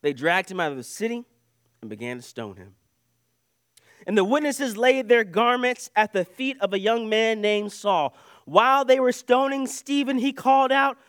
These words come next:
"Lord Jesus, receive my spirit." He knelt down and cried with a loud voice, "Lord, do not hold this sin against them."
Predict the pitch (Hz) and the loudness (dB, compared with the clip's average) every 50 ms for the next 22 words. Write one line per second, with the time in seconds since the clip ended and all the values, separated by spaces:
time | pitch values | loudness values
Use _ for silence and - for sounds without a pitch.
0 | _ _ _ _ _ - 170 202 262 320 349 359 349 320 208 165 160 196 247 240 | _ _ _ _ _ -10 -2 0 2 2 2 2 0 0 -4 -8 -8 -6 -4 -4
1 | 233 190 180 196 196 - - - - _ _ _ _ _ _ _ _ - 123 117 | -4 -4 -4 -6 -6 -8 -12 -18 -20 _ _ _ _ _ _ _ _ -14 -12 -12
2 | - - 175 190 190 190 175 147 143 139 135 - - _ 120 107 95 92 _ _ | -12 -12 -12 -10 -10 -10 -8 -8 -8 -8 -8 -12 -14 _ -12 -12 -12 -16 _ _
3 | _ _ _ _ _ _ _ _ _ _ _ _ _ _ _ _ _ _ _ 220 | _ _ _ _ _ _ _ _ _ _ _ _ _ _ _ _ _ _ _ -2
4 | 208 196 226 254 277 262 185 247 254 247 240 226 196 - - 262 262 262 262 254 | 2 4 4 4 4 4 6 6 6 6 4 0 -2 -2 0 2 4 4 4 4
5 | 262 247 240 226 185 226 220 220 226 226 233 233 208 180 220 233 220 208 - 190 | 4 2 2 0 -2 0 0 0 0 0 0 0 -2 0 2 2 2 2 0 2
6 | 226 254 262 254 240 202 165 147 143 240 311 320 330 302 294 294 262 220 220 262 | 4 6 6 6 4 0 -4 -6 -2 0 0 2 2 2 2 0 0 -2 0 2
7 | 311 330 277 233 220 214 240 233 - _ _ _ _ _ _ _ _ _ _ _ | 4 4 4 4 4 0 -4 -10 -14 _ _ _ _ _ _ _ _ _ _ _
8 | _ _ - 160 160 254 294 311 - - - - - 320 302 262 240 240 233 208 | _ _ -14 -4 -2 0 0 0 -2 -6 -10 -6 -2 0 2 2 2 0 0 -2
9 | 226 190 226 262 247 247 - - 302 339 262 165 110 | -2 -2 -2 -4 -4 -4 -6 -4 -2 -2 -2 -2 -6